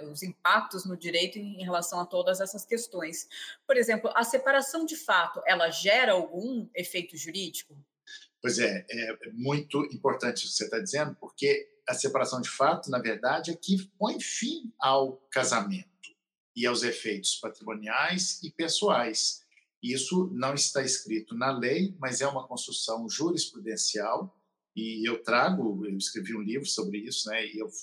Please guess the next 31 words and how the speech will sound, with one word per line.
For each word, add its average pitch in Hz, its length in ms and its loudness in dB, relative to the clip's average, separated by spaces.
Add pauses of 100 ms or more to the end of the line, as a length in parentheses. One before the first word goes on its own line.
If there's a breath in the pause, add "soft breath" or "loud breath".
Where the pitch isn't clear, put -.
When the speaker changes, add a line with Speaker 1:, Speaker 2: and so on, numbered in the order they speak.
(120)
Speaker 2:
trago 120 320 2
muita 120 240 -6
decisão 113 440 -2
sobre 107 360 -2
isso, 131 240 0
e - 20 -4
não 170 180 4
há 214 60 6
dúvida 185 400 4
mais, 95 260 -4
isso - 140 0
já 185 80 2
foi 185 220 -4
totalmente 165 440 -4
absorvido 143 540 -2
pela 123 240 -2
doutrina, 131 480 -6
pela 113 180 -8
jurisprudência. - 800 -4 (360 soft breath)
Então, 156 260 0
o - 20 -2
fim 196 600 2 (120)
do 160 160 4
casamento 127 640 0
é 151 80 -4 (140)
quando 190 500 4
tem 156 300 -2
uma 160 80 -4
separação 156 500 -2
de 165 140 -2
fato. 117 340 -2